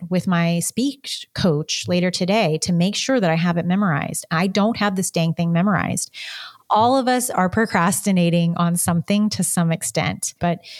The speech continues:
deadlines really matter. And right now, I just constantly see that students,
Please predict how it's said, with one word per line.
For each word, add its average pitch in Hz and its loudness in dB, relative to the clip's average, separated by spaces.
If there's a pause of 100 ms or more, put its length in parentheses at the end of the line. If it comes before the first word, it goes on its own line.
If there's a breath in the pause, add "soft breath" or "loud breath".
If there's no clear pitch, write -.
(640 loud breath)
deadlines 226 2
really 190 4
matter. 180 4
And 160 2
right 165 2
now, 170 4
I 170 2
just 170 -2
constantly 175 0
see 180 2
that 165 2
students, 175 0